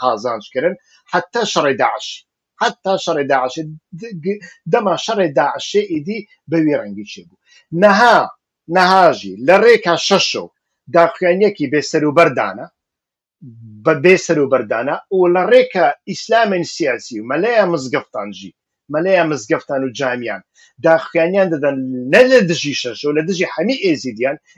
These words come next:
ئێزیدیان کافر دەکەن، مەلعون دەکەن، وانە تەهدید دەکەن بە جینۆسایدێکی دەنێ، ئێزیدی دەڕەڤن، ڤەدگەڕن شەنگالێ، ژە ترسێ جینۆسایدێ ئەو ڤەدگەڕێن. یعنی، ئەس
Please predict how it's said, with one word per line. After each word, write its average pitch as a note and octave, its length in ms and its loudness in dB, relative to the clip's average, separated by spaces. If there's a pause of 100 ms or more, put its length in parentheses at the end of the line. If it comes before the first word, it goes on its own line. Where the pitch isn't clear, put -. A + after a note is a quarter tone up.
(100)
ئێزیدیان D3+ 440 0 (100)
کافر D#3 380 0
دەکەن، A2 300 -8
مەلعون F#3+ 440 2
دەکەن، F#3 240 -2 (460)
وانە F3 260 4 (100)
تەهدید F#3 460 -2
دەکەن E3+ 300 0
بە D3+ 140 -2
جینۆسایدێکی G3 800 -2
دەنێ، G#3 220 2 (460)
ئێزیدی D3 520 -2
دەڕەڤن، C3+ 500 -2 (520)
ڤەدگەڕن C#3 520 -2
شەنگالێ، B2 500 -4
ژە C3 160 -10
ترسێ E3+ 260 -4 (100)
جینۆسایدێ C3 800 -2
ئەو A2+ 200 -6
ڤەدگەڕێن. G2+ 480 -16 (460)
یعنی، F#3 400 4 (320)
ئەس D#3 120 -2